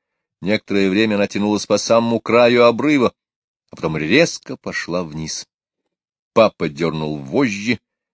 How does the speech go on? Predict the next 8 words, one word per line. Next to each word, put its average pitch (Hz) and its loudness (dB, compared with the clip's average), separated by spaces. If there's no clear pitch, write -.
Пэт 90 -2
и - -4
Петти 90 -4
осадили 87 -2
назад 90 2
и 107 2
почти - -6
присели. 104 -4